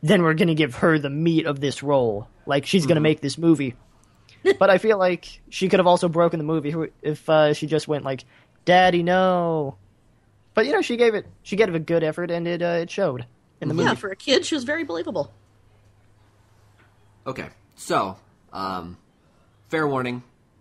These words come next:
Speaker 2: spoiler section.
Speaker 1: Mm-hmm.
Speaker 2: I'm opening
Speaker 1: Yeah.
Speaker 2: up the gate. Any spoilers that wanna be talked about can be talked about. Um, and I'll, I'll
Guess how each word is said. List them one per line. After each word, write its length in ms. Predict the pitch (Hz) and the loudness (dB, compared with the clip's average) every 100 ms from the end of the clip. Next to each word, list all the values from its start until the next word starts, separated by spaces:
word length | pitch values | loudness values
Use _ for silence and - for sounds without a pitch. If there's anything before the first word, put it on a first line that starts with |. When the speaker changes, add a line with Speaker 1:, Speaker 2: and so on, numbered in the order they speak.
| _ | _
Speaker 2:
spoiler 340 | 110 113 101 | -12 -8 -8
section. 340 | 98 92 151 95 | -10 -8 -8 -10
Speaker 1:
Mm-hmm. 400 | - _ _ 107 | -16 _ _ -12
Speaker 2:
I'm 100 | 101 | -8
opening 320 | 113 123 123 | -8 -4 -4
Speaker 1:
Yeah. 80 | 123 | -4
Speaker 2:
up 60 | |
the 80 | 117 | -4
gate. 300 | 101 95 - _ 117 | -6 -8 -12 _ -12
Any 140 | 123 | -10
spoilers 400 | 127 131 127 120 | -6 -4 -4 -4
that 80 | 117 | -6
wanna 160 | 117 | -8
be 80 | 110 | -8
talked 260 | 104 101 - | -8 -10 -10
about 260 | 98 92 | -14 -14
can 80 | - | -16
be 60 | 107 | -16
talked 260 | 95 85 | -14 -16
about. 280 | 87 85 76 _ _ _ _ _ _ _ | -16 -16 -16 _ _ _ _ _ _ _
Um, 420 | 92 87 80 82 - _ _ _ _ _ _ _ _ _ _ | -14 -12 -14 -18 -20 _ _ _ _ _ _ _ _ _ _
and 120 | 113 | -6
I'll, 260 | 117 110 - | -4 -6 -6
I'll 260 | 123 135 | -6 -8